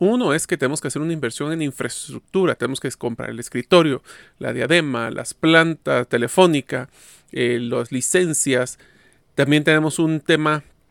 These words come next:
de recurso muy fuerte de lo que es el costo de la planilla, porque las personas tenían que pasar, por ejemplo, un mes en un entrenamiento. Yo a veces tenía que pagar ese mes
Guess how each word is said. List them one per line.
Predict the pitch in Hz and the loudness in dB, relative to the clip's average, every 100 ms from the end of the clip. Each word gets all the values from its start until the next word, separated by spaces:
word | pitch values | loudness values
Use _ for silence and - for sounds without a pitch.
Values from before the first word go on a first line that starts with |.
| _ _ _ | _ _ _
de | - 139 147 | -6 -2 0
recurso | 135 _ 165 165 - 151 | -2 _ 2 2 0 -2
muy | 135 190 208 | 0 2 0
fuerte | - 165 180 185 | 0 0 2 0
de | 131 | 0
lo | 120 120 | -2 -2
que | 120 | -2
es | 127 | -2
el | 143 | -6
costo | - 139 143 | -6 -6 -2
de | |
la | 127 117 | -4 -4
planilla, | 120 127 196 160 | -2 0 0 0
porque | 165 131 - | -2 -4 -2
las | 120 120 | -4 -4
personas | - 123 139 143 - | -10 -6 -6 -6 -4
tenían | 131 131 135 | -2 -2 -4
que | 143 | -6
pasar, | 120 - 135 | -2 -2 -2
por | 135 | -2
ejemplo, | 135 135 135 | -2 0 -2
un | 135 | -2
mes | 143 147 | -2 -2
en | 151 | -2
un | 135 | -2
entrenamiento. | 123 123 113 117 185 233 123 | -2 -4 -4 0 0 0 -2
Yo | 127 | -2
a | |
veces | 131 | -2
tenía | - 123 | -4 -6
que | 120 127 | -4 -8
pagar | 113 110 139 | -6 2 4
ese | 202 - 123 | 4 0 -4
mes | 123 123 | -2 -4